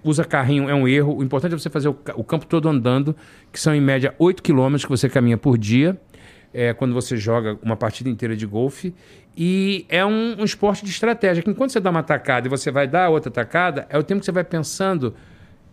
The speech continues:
como você vai dar a tacada, que taco você vai usar, qual a distância que você está, pra onde você precisa bater aquela bola. Você não, e você joga com um companheiro seu que você não está torcendo contra ele. A, campos de golfe nos Estados Unidos é onde mais se fecha negócio, os grandes empresários fecham negócio em campos de golfe,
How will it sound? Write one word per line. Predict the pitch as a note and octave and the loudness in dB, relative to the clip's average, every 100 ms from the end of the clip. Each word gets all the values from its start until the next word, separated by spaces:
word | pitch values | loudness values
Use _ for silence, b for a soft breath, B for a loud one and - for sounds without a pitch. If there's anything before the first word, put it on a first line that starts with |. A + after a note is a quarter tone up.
| - - - | -20 -20 -8
como | - A3 C#4+ | 0 2 2
você | C#4+ A#3 | -2 -2
vai | G3 | 0
dar | F3 E3 | 0 0
a | |
tacada, | E3+ D#3 E3+ E3+ | -2 -2 0 0
que | F#3+ | -2
taco | G3+ - B3 D4 G#3+ | -4 -2 0 -2 0
você | G3 F#3 | 0 2
vai | E3 | 2
usar, | D#3 C3+ D3 D3+ | 4 4 2 2
qual | - | 2
a | A3+ | 2
distância | F#3+ - - A3+ C4 G#3+ | 0 -4 0 2 2 0
que | F3 | -2
você | E3+ - D3+ | -2 0 -2
está, | - D#3 D3+ D3 B B B | -2 0 0 -2 B B B
pra | G3+ G3+ | 0 2
onde | B3 D4 | 2 2
você | A#3+ - | 2 0
precisa | F3+ - E3 | -2 0 0
bater | D#3 D3 D#3 | 0 2 0
aquela | C3+ D3+ C#3 | 2 0 2
bola. | B2 C#3 C3+ C#3 - | 2 4 4 0 -4
Você | E3 E3 | -6 -2
não, | C4 B3 | -2 -2
e | G3+ | -4
você | G#3 C#4 | -4 -2
joga | A3 G#3 G3+ | 0 0 0
com | F#3+ | -2
um | E3+ D#3 D3+ | -4 -4 -4
companheiro | - F3 D#3+ D#3+ | -2 0 2 2
seu | C#3+ A3+ | 2 -2
que | A#3 | -2
você | G#3 | -4
não | C#4+ | -4
está | D#4 | -4
torcendo | D4+ C#4 - A#3+ F#3+ | -6 -6 -2 -2 -2
contra | F3+ D3+ C3 A#2+ | -2 -2 0 -2
ele. | G2 F#2 - b b b b b _ _ | -2 -6 -14 b b b b b _ _
A, | - E3 | -2 -2
campos | D#3+ - - A#3 A#3 | -2 -6 -2 0 2
de | F#3+ | 2
golfe | D3+ D3 C#3+ | 2 2 2
nos | D#3 | 0
Estados | D3 E3 | 2 2
Unidos | E3+ E3+ | 2 4
é | |
onde | F3 E3+ | 2 2
mais | A3 C4 | 2 0
se | A3 | 0
fecha | F3+ D3+ | 0 0
negócio, | D3 A2+ A#2+ B2+ C3 | 0 2 0 0 -2
os | |
grandes | A#2+ E3 E3 | -2 -2 -2
empresários | D#3 C3+ C3 | 0 0 2
fecham | C#3+ B2+ | 0 2
negócio | C3 A#2 B2 B2 | 2 2 2 2
em | |
campos | A2+ G#2+ | 0 0
de | G2 | -2
golfe, | G2 A#2 | 0 0